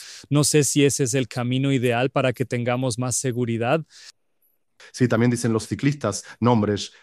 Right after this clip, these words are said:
Speaker 2: prominentes como Tadej Pogacar y Nils Politt que no entienden exactamente por qué se les muestra, eh, una tarjeta. ¿Lo has entendido?
Speaker 1: Sí, eh,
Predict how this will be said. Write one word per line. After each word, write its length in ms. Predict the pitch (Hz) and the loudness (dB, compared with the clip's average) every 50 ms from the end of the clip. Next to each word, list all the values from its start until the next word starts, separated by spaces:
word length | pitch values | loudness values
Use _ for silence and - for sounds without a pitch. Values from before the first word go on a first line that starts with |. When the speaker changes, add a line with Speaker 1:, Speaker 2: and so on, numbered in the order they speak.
| _ _ _ | _ _ _
Speaker 2:
prominentes 540 | - 117 104 104 113 131 120 98 - 98 98 | -2 -2 0 2 2 2 2 0 -2 -6 -6
como 340 | - 104 104 101 98 95 - - - - _ | -4 -2 -2 -2 -4 -6 -8 -16 -20 -10 _
Tadej 280 | - 110 110 117 117 - | -2 0 2 2 0 0
Pogacar 560 | - 120 101 110 107 - 131 127 135 135 143 | -2 -2 -2 -2 -2 0 0 0 2 2 0
y 360 | 143 139 131 - _ 120 107 | 0 -2 -4 -6 _ -2 0
Nils 260 | 110 135 147 131 - | 2 2 0 0 -2
Politt 320 | - - 139 160 180 156 - | -2 0 2 2 2 0 0
que 140 | - - | 0 0
no 100 | 139 131 | 2 4
entienden 760 | 131 127 113 120 - 123 147 151 139 123 120 123 120 120 - _ _ _ | 4 4 2 2 0 2 4 4 4 4 2 0 -2 -2 -8 _ _ _
exactamente 880 | - 107 - - 143 147 135 135 117 107 107 104 101 - 139 151 147 - - _ _ _ | -8 -8 -2 -2 -2 0 0 0 0 0 -2 -2 0 -2 -2 -2 -2 -6 -16 _ _ _
por 160 | - 120 110 | -2 -2 0
qué 100 | - 139 | 0 0
se 140 | 127 - 123 | 0 0 0
les 100 | 110 110 | 0 0
muestra, 600 | 104 107 113 113 - - 107 107 104 104 104 - - | 0 0 -2 -2 -2 -4 -4 -2 -2 -2 -4 -4 -4
eh, 60 | 110 | -6
una 280 | 104 101 120 117 117 113 | -4 -2 0 0 0 0
tarjeta. 380 | 113 104 101 - 120 - 92 90 | 0 -4 -4 -4 -4 -4 -4 -4
¿Lo 140 | 95 98 | -4 -4
has 100 | 101 - - | -4 -4 -4
entendido? 480 | 107 101 110 104 104 107 87 82 82 - - - - - _ _ _ _ _ _ _ _ _ _ _ _ _ _ _ - | -4 -2 -2 0 0 -2 -2 -4 -10 -16 -20 -20 -20 -20 _ _ _ _ _ _ _ _ _ _ _ _ _ _ _ -12
Speaker 1:
Sí, 380 | - - 175 180 170 139 131 151 - | -4 0 4 4 4 4 0 -4 -6
eh, 320 | - 151 147 143 143 147 | -2 0 2 2 2 0